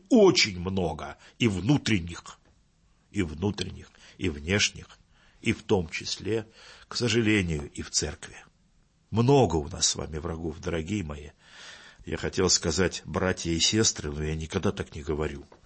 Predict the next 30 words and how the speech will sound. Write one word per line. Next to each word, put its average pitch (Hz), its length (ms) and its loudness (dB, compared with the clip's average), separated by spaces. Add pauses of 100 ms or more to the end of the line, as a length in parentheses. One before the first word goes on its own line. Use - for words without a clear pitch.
(140)
и - 100 -12
никогда 76 380 -10
так 80 120 -12
говорить 80 440 -6
не 76 80 -8
буду. 71 340 -12 (260)
Просто 123 380 -2
«дорогие 71 480 -6
мои». 73 280 -14 (640)
Слава 110 460 6
Тебе, 98 260 2
Боже, 85 440 4 (120)
в - 100 -20
Троице 104 400 2
поклоняемый, 92 840 0
Отче, 110 360 2
Сыне 101 480 0 (180)
и 92 80 -6
Душе 95 300 -2
Святые. 90 460 -2
Слава 101 420 2
Тебе, 98 240 -4
создавшему 95 600 -2
всяческое. - 720 -4 (300)
Слава 113 480 6
Тебе, 107 200 0
почившему 101 640 2
нас 92 260 4
образом 113 440 2
Своим. 87 480 0